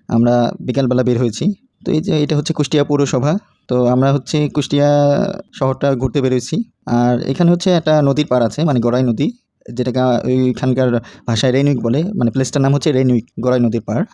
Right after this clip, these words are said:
তো সেখানেই আসলে, যেহেতু আমাদের বাসার কাছাকাছি, তো আমরা এসেছি আমার ওয়াইফ এবং আমার মামাতো ভাইকে নিয়ে, যদি একটু মনটা ভালো রাখা যায় ওদের। আমারও নিজের মন খারাপ।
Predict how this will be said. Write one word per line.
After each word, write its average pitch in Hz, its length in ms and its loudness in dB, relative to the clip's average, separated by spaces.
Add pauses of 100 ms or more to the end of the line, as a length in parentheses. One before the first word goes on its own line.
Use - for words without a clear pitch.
(160)
তো - 80 -8
সেখানেই 147 440 0
আসলে, 139 420 0
যেহেতু 131 340 -2
আমাদের 131 240 2
বাসার 120 220 -2
কাছাকাছি, 127 500 -4 (340)
তো 123 80 -2
আমরা 120 340 2
এসেছি 135 420 -2 (260)
আমার 117 200 0
ওয়াইফ 120 220 0
এবং 120 140 2
আমার 120 160 4
মামাতো 117 260 0
ভাইকে 120 220 -2
নিয়ে, 123 200 2 (200)
যদি 120 180 -2
একটু 120 160 -2
মনটা 117 280 2
ভালো 117 380 0 (460)
রাখা 117 240 -2
যায় 113 160 2
ওদের। 113 220 0 (320)
আমারও 117 280 2
নিজের 135 300 0
মন 127 180 0
খারাপ। 120 320 -2